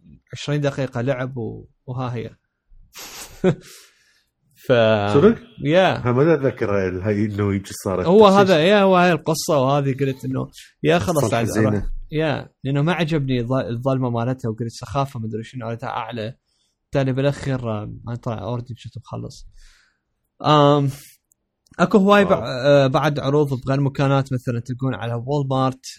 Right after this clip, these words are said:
Speaker 1: آه، تلقون على
Speaker 2: الاستورات نفسها. فتحوا
Speaker 1: الاس-
Speaker 2: نينتندو، فتحوا بلاي ستيشن، فتحوا إكس بوكس.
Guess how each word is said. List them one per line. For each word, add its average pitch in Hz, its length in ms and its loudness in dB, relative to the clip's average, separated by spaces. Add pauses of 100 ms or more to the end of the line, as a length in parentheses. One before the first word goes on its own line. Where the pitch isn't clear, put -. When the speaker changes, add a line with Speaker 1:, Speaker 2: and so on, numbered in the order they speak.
Speaker 1:
آه، 104 380 -4
تلقون 120 460 -8
على 107 400 -4
Speaker 2:
الاستورات 139 560 2 (120)
نفسها. - 480 -6 (100)
فتحوا - 320 0
Speaker 1:
الاس- 120 40 4
Speaker 2:
نينتندو، 113 340 0
فتحوا - 300 -10
بلاي 110 160 -4
ستيشن، 110 360 -6
فتحوا - 360 -8
إكس - 200 -8
بوكس. 107 200 -4